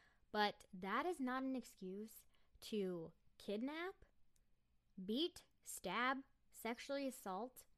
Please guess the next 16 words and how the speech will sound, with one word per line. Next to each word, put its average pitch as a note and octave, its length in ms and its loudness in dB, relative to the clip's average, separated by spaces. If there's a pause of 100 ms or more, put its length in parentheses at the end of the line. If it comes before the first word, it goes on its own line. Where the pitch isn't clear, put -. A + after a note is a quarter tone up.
(320)
a A3+ 140 6
girl G3+ 360 2
for A3+ 240 -2
eight G3+ 200 0
hours G#3+ 280 2
straight F#3+ 380 -2 (140)
and G#3+ 140 4
then G#3 140 6
set A3 380 2
her C4+ 140 4
on A#3+ 160 4
fire G#3 440 0
twice - 640 -2
to - 160 -4
kill F3+ 220 -4
her. F3+ 200 -6